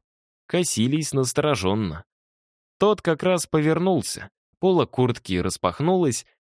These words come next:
засветил пистолет, чем насторожил их ещё больше. Пока же тот отошёл в сторону и стал из-под лобья наблюдать за гостями. Ничего не выражающий взгляд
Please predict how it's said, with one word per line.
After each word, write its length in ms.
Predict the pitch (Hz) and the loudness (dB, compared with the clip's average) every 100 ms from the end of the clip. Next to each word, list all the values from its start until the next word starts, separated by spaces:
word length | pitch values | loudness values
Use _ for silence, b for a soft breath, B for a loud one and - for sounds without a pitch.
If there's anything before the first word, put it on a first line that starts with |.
| _ - | _ -10
засветил 720 | 101 165 190 202 185 156 160 | 0 0 2 0 -2 0 0
пистолет, 720 | 180 165 170 156 95 95 - - | 0 -2 0 2 2 0 -4 -8
чем 300 | - 107 147 | 0 0 2
насторожил 680 | 143 - 147 107 98 113 | -2 -2 -2 0 0 0
их 100 | 117 | 0
ещё 440 | - 123 - 87 78 | -2 -2 0 0 0
больше. 520 | 82 80 - - - _ _ _ _ | 0 0 -2 -8 -14 _ _ _ _
Пока 360 | - 117 214 226 | -2 0 0 0
же 160 | 123 101 | 0 0
тот 280 | 180 202 | 2 2
отошёл 440 | 147 120 - 165 143 | 0 0 2 2 2
в 60 | |
сторону 460 | - 190 190 101 87 | 0 2 2 0 -2
и 60 | 90 | -2
стал 340 | - 185 165 b _ | 0 -2 -2 b _
из-под 400 | 185 180 202 185 | -2 0 0 2
лобья 440 | 170 165 175 170 175 | 2 4 2 2 0
наблюдать 480 | 156 147 147 127 | 2 2 2 2
за 140 | 90 98 | 2 2
гостями. 640 | 110 113 - 78 62 98 _ _ _ 107 | 2 0 -4 -4 -6 -18 _ _ _ 0
Ничего 460 | 117 110 110 113 | 2 2 2 2
не 100 | 110 | 2
выражающий 720 | 101 98 90 101 98 90 92 | 2 2 2 2 0 0 -2
взгляд 500 | 87 87 107 156 139 | -2 -2 0 0 -2